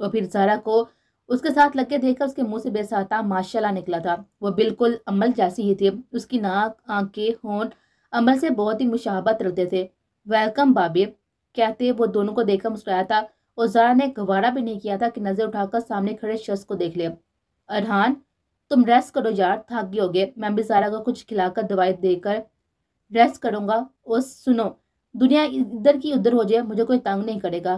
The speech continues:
कोई डिस्टर्ब नहीं करेगा, कहते हुए वो जारा को लेकर रूम की तरफ बढ़ा था। "ओके भाई," वो भी कहते हुए अपने रूम की तरफ बढ़ा था। कमरे में जाकर उसने बड़े आराम से बेड पर बिठाया था। "कुछ खाओ?" कि वो अपनी जेब से मोबाइल और वॉलेट निकाल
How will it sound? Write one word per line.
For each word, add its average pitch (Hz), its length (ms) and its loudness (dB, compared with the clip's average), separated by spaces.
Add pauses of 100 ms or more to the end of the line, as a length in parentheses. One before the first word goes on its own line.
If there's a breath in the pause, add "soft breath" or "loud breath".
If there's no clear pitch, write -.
(120)
कोई 226 120 -2
डिस्टर्ब 233 560 -2
नहीं 196 140 0
करेगा, 175 380 -2 (320)
कहते 214 260 0
हुए 226 140 4
वो 226 120 2
जारा 214 300 0
को 214 120 -8
लेकर 202 300 -2
रूम 196 180 0
की 208 100 -4
तरफ 214 220 -2
बढ़ा 196 180 2
था। 202 300 -4 (360)
"ओके 220 300 0
भाई," 226 340 2 (300)
वो 240 80 0
भी 294 100 2
कहते 294 260 2
हुए 302 140 0
अपने 285 180 -2
रूम 208 200 0
की 226 80 0
तरफ 196 220 -2
बढ़ा 180 160 0
था। 180 180 -2 (160)
कमरे 208 220 -4
में 208 120 -2
जाकर 196 300 0
उसने 208 180 -8 (180)
बड़े 202 240 2
आराम 190 360 -4
से 196 140 -6
बेड 185 180 0
पर 202 100 -4
बिठाया 196 300 -2
था। 185 160 0 (2000)
"कुछ 294 160 0
खाओ?" 269 300 4
कि 277 300 0 (300)
वो 247 60 -2
अपनी 269 140 0
जेब 269 200 0
से 320 120 -6
मोबाइल 240 380 4
और 240 160 -4
वॉलेट 196 320 -2
निकाल 208 240 -4